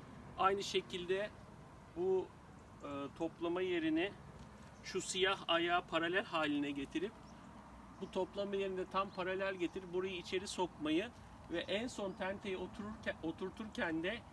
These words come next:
iki köşeden bakarak elinizle yardım ederek tenteyi yerine oturtursanız uzun yıllar kullanırsınız. Bizim karavanımız on yıllık. On yıldır bu tenteyi kullanıyoruz.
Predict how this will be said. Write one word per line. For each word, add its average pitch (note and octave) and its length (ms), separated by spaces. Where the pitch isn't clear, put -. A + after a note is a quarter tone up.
iki F3 200
köşeden F#3 640
bakarak G3 500
elinizle F#3 500
yardım F3 420
ederek E3+ 360
tenteyi F3+ 440
yerine F3 260
oturtursanız F3+ 880
uzun D#3 260
yıllar E3+ 420
kullanırsınız. F3 680
Bizim F#3+ 240
karavanımız F#3 600
on F#3+ 180
yıllık. F3 420
On G3 140
yıldır F#3 380
bu F#3 100
tenteyi F#3 440
kullanıyoruz. F#3+ 760